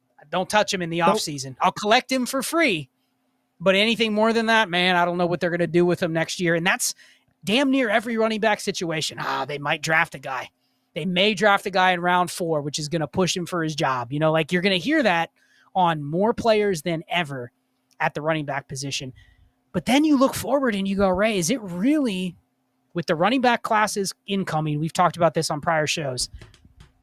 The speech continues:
Speaker 1: There are no bell cows. You're not getting many
Speaker 2: No.
Speaker 1: two hundred twenty plus pound bell cow guys coming in. You're not getting a Bijan or even a Gibbs every year.
Speaker 2: No.
Speaker 1: So how appealing is it for you to save up all those future late firsts,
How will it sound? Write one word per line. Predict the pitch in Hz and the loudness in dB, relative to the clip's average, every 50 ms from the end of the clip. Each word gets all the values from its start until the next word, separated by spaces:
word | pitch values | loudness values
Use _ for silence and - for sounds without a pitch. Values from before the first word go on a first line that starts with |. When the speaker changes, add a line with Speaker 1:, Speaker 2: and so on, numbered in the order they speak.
| _ _ _ - | _ _ _ -2
Speaker 1:
There | 151 160 | 0 2
are | 165 | 4
no | 180 196 214 | 6 4 6
bell | 170 165 190 185 180 | 6 6 4 4 4
cows. | - - 196 180 170 180 170 - | 4 2 4 4 4 2 2 0
You're | 175 180 | -2 0
not | 185 180 185 160 | 2 2 2 4
getting | 196 202 190 190 185 | 2 2 2 2 2
many | 185 185 180 | 2 2 4
Speaker 2:
No. | 156 151 | 2 2
Speaker 1:
two | 139 208 196 | 2 2 2
hundred | 196 196 190 175 - | 2 2 0 -2 -2
twenty | - - 196 190 190 170 | -4 -4 -2 -2 -2 -4
plus | - - 190 190 185 - - | -4 0 2 2 2 2 0
pound | - - 185 185 180 175 165 | 0 0 2 2 2 2 2
bell | 190 185 180 170 | 4 4 4 2
cow | - - 190 175 170 | 0 -2 -2 -2 0
guys | 165 175 165 165 165 165 - | 0 2 2 2 2 0 0
coming | - 180 175 180 170 165 | -2 -4 -4 -2 -2 -2
in. | 160 160 156 151 - - - - | -2 -4 -4 -6 -8 -12 -14 -10
You're | 170 165 | -8 -4
not | 165 170 170 202 214 - | -2 0 0 0 0 -2
getting | 247 - 202 214 | -2 -2 0 0
a | 202 180 | 0 0
Bijan | 156 196 190 190 175 156 190 175 175 170 | 0 -2 -2 0 0 2 2 2 2 2
or | 165 160 | 0 0
even | 160 170 160 175 | -2 -2 -2 -2
a | 170 165 | -4 -2
Gibbs | 151 160 170 170 165 151 135 | -2 0 0 2 0 0 -2
every | 160 156 143 151 143 | -2 -2 -2 -4 -4
year. | 139 143 143 139 139 - _ - | -4 -4 -6 -6 -8 -8 _ -2
Speaker 2:
No. | 151 147 143 143 139 - _ _ _ _ _ _ _ _ _ _ | 0 0 0 0 -2 -6 _ _ _ _ _ _ _ _ _ _
Speaker 1:
So | - - 202 | -2 0 0
how | 165 - - 214 254 330 381 | 0 2 2 2 2 4 2
appealing | 370 - - - 247 294 320 294 247 202 190 | 0 0 -2 -2 0 0 0 0 0 0 -2
is | 185 156 175 | -2 -4 -6
it | 175 - | -6 -6
for | 180 170 | -8 -6
you | 170 180 196 175 | -4 -4 -4 -4
to | - | -4
save | - - - 208 208 226 233 175 208 | -4 -2 0 0 0 0 0 0 0
up | 202 175 - - | 0 0 -2 -4
all | 160 175 190 202 214 220 233 233 | -2 2 2 4 4 4 2 2
those | 190 196 196 190 180 - | 2 2 2 2 2 0
future | - - 190 196 180 - 190 170 | -4 -4 -4 -4 -4 -4 -4 -2
late | 156 151 165 175 190 - | -2 -2 -2 -2 -2 -6
firsts, | - - 190 175 175 170 151 - - - - | -8 -4 -2 -2 0 -2 -2 -4 -4 -6 -8